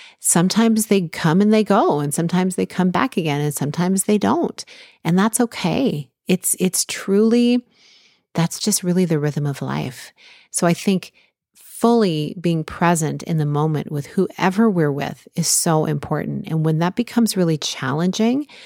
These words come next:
it starts to take your energy away from those things that are important to you. Maybe it's time to revisit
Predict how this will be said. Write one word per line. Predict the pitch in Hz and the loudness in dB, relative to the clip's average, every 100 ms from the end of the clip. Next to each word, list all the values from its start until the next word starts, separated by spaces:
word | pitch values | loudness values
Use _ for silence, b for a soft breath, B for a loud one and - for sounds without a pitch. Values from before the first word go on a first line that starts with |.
| B B B | B B B
it | 160 | -4
starts | - - 156 - | -2 0 0 -2
to | - | -4
take | - 160 - | -2 -2 -2
your | - | -4
energy | 147 147 170 - 190 | 0 2 2 2 0
away | 170 151 | 2 0
from | 143 175 | -2 -2
those | 160 151 | 0 0
things | - 151 | 0 -2
that | 151 | 0
are | 147 | 0
important | 139 - 135 - 175 | -2 -4 -4 -4 -2
to | 196 | 0
you. | 214 240 - b b - | 2 2 -2 b b -2
Maybe | 175 226 | 0 2
it's | 330 - | 0 -2
time | - 220 | 0 2
to | - | 2
revisit | 185 180 160 190 185 135 - | 2 2 4 2 2 0 -4